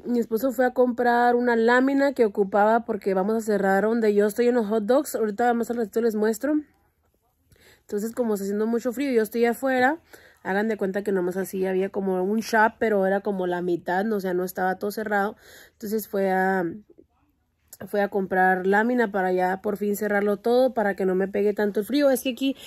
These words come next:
lo que pasa es que aquí, chicas, ah, cuando hace, cuando hace frío, hace mucho aire. Entonces, eso es lo que me friega a mí. Entonces, sí, ya fuimos a comprar eso y todo el día hemos andado para arriba y para abajo por la lámina. Fuimos hasta Midland, le digo, "Fue, son como treinta millas de aquí".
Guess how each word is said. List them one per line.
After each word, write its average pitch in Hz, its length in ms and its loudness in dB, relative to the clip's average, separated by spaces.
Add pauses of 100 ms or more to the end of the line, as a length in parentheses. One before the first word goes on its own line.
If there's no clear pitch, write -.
(220)
lo 254 120 0
que 247 100 2
pasa 214 260 -2
es 247 80 -10
que 285 100 -6
aquí, 254 200 -6
chicas, 277 420 -4 (340)
ah, 214 460 -2
cuando 202 500 0
hace, 202 380 -2
cuando 208 260 -2
hace 220 200 0
frío, 277 260 -2
hace 226 180 -2
mucho 226 360 -2
aire. 196 380 0
Entonces, 180 520 -10
eso 214 180 -10
es 214 60 -6
lo 220 160 -4
que 208 80 -4
me 185 160 -4
friega 190 360 -4
a 196 40 -4
mí. 190 240 -2 (1500)
Entonces, 202 400 -6
sí, 240 100 -4
ya 247 160 4
fuimos 220 260 -4
a 233 80 -4
comprar 220 340 0
eso 294 160 2
y 262 100 -2
todo 269 180 2
el 302 100 2
día 302 100 -4
hemos 302 140 -4
andado 269 340 -2
para 269 140 -4
arriba 247 140 -2
y 240 40 -10
para 233 200 0
abajo 254 220 0
por 233 120 -4
la 208 80 0
lámina. 214 340 0
Fuimos 214 240 -4
hasta 214 260 -4
Midland, 254 440 0
le 233 80 -2
digo, 208 200 -4
"Fue, 202 220 -4
son 208 220 -6
como 233 200 -2
treinta 202 340 -4
millas 214 280 -2
de 208 80 0
aquí". 240 380 -6